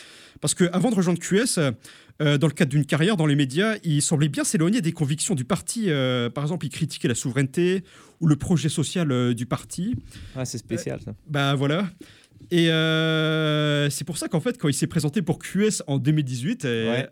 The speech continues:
Speaker 1: à Rosemont, puis qu'il a été élu, bah, s'attendait à surprendre. Et, euh, bah, forcément, euh, Q S s'est ra-,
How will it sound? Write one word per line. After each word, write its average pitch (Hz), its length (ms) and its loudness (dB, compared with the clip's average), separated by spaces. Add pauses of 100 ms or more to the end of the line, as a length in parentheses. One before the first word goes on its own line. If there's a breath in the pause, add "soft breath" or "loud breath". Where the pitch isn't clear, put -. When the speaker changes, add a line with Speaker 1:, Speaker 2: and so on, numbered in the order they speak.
Speaker 1:
à 135 60 -6
Rosemont, 139 380 -2
puis - 120 -12
qu'il - 140 -10
a 113 60 -2
été 120 220 -2
élu, 180 260 -2 (440 loud breath)
bah, 113 120 -6
s'attendait 208 340 0
à 190 80 2
surprendre. 165 800 -2 (440 loud breath)
Et, 160 160 2
euh, 143 600 2
bah, 139 80 0
forcément, 175 400 -4
euh, 143 280 2
Q 160 160 -4
S 214 80 -2
s'est 143 160 0
ra-, 160 220 -4